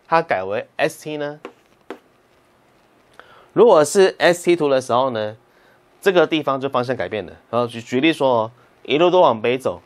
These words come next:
哎，到这边往南走了，往南走，走，走，走，走，走，走，走，走到这边呢，通过了原点，继续往南走，走到这边的时候呢，开始往北走，往北走，不是，北到这边的时候呢，又往南走，南到这边的时候呢，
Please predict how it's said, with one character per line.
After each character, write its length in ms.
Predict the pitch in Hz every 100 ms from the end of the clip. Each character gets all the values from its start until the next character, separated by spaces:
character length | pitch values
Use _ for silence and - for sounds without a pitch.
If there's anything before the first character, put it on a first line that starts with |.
| -
哎， 180 | 147
到 220 | 165 208 185
这 160 | 185
边 140 | 175 175
往 160 | 123
南 180 | 120 165
走 160 | 143 107
了， 240 | 107 113 _ _ -
往 240 | 143 156
南 180 | 160 214
走， 120 | 165
走， 200 | 147 151
走， 120 | 151
走， 0 |
走， 140 | 151 151
走， 100 | 151
走， 120 | 156
走， 200 | 143 117
走 140 | - 127
到 80 | 175
这 100 | 175
边 120 | 170
呢， 180 | 165 170 - _ _
通 260 | - 185 180
过 180 | 185 165
了 80 | 135
原 240 | 113 123
点， 180 | 131 87
继 120 | - 180
续 80 |
往 160 | 180 127
南 120 | 143
走， 220 | 156 87 - _ _ _ _
走 160 | - 175
到 180 | 269 254
这 140 | 240
边 120 | 240
的 120 | 233
时 100 | 202
候 120 | 196 180
呢， 140 | 170
开 200 | - 196
始 140 | 202 170
往 200 | 127 113
北 160 | 120
走， 200 | 123 80 - _ -
往 140 | 117
北 100 | 135
走， 120 | 147 113
不 80 |
是， 140 | 120 107 _ _ _ _ _
北 160 | - 160
到 160 | 233 240
这 140 | 220
边 120 | 220
的 140 | 220 196
时 100 | 156
候 120 | 151
呢， 120 | 143
又 100 | 160
往 100 | 156
南 140 | 107 113
走， 200 | 117 80 _ -
南 160 | 135
到 180 | 170 214
这 140 | 202 190
边 100 | 185
的 120 | 165
时 80 | 160
候 100 | 151
呢， 220 | 135